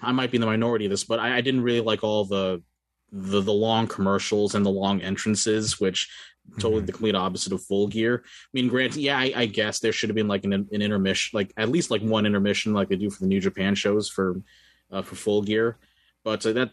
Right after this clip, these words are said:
Speaker 1: that's basically how I feel about this. Uh, I think the one thing is that I'm, <laughs> uh, the one advantage is there's not really gon-, there's not really gonna be a, another pay-per-view until, uh, until January
Speaker 2: <laughs>
Speaker 1: first. So <laughs>
Speaker 2: Well, you don't, I mean,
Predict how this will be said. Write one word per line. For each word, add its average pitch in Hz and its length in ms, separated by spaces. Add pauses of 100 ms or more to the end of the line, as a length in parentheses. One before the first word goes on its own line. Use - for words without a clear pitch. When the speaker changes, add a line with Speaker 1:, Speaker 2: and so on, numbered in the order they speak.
Speaker 1:
that's 123 240
basically 123 360
how 95 200
I 90 160 (300)
feel 104 300
about 95 340
this. - 260
Uh, 101 140 (200)
I 117 120
think 113 160
the 110 80
one 110 180
thing 110 200
is 104 80
that 104 100
I'm, 101 200 (280)
<laughs> - 0 (600)
uh, 104 580 (420)
the 113 120
one 120 200
advantage 107 340
is 95 140
there's 101 160
not 110 180
really 104 220
gon-, 104 280
there's 113 200
not 110 200
really 104 200
gonna 101 180
be 98 240
a, 92 180
another 98 440
pay-per-view 92 680
until, 95 420
uh, 90 220 (420)
until 101 200
January 101 480
Speaker 2:
<laughs> - 100
Speaker 1:
first. 98 380
So - 480 (160)
<laughs> 202 160
Speaker 2:
Well, 165 180
you 175 140
don't, 165 280
I 160 60
mean, 165 760